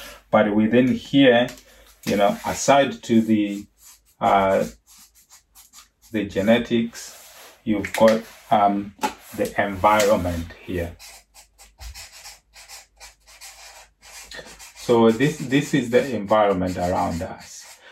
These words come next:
Now, the environment here that we grow up in, within that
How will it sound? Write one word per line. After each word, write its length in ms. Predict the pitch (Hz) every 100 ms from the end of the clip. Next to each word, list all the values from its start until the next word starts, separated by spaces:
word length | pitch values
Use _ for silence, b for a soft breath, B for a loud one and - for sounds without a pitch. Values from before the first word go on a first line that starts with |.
| B -
Now, 280 | 113 101
the 260 | 101 113 -
environment 800 | 123 113 - 190 208 185 170 143
here 500 | - - 160 156 127
that 220 | 117 123
we 300 | 120 110 101
grow 240 | - 113 110
up 360 | 107 104 -
in, 340 | 101 95 92 92 - - 110
within 380 | 117 135 143
that 440 | 117 110 - -